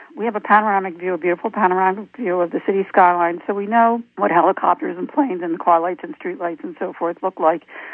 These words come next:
This was very different, and it was close, and it was a little below us, actually, behind a private gated home, which, uh, I have to tell you, I mean, we're nestled in the mountains. There is no way it was military.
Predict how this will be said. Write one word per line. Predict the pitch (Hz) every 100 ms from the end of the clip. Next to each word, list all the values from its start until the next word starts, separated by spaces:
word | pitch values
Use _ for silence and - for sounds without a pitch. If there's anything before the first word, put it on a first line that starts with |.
| -
This | 233 240
was | 233 165
very | 175 165
different, | 160 165 175 190
and | 202 202
it |
was | 180 -
close, | - - -
and | 190 214
it |
was | 202
a | 196
little | 185 190
below | 180 165 180 180
us, | - -
actually, | - - - 196 180
behind | 175 175 175 175
a | -
private | - 170 175 170
gated | 170 165 170 160
home, | - 220 214 185 185 -
which, | 190 180 - - - - -
uh, | 196 170 180 180 185 - - - - -
I | 175
have | 196 196
to | -
tell | - 202
you, | 185
I | 175
mean, | 180
we're | 190
nestled | 175 180 -
in | 170
the | 170
mountains. | 165 180 180 175
There | 175 175
is | 175
no | 175 170 185
way | 170 185 196 -
it | 196
was | 185
military. | 185 185 185 180 147 156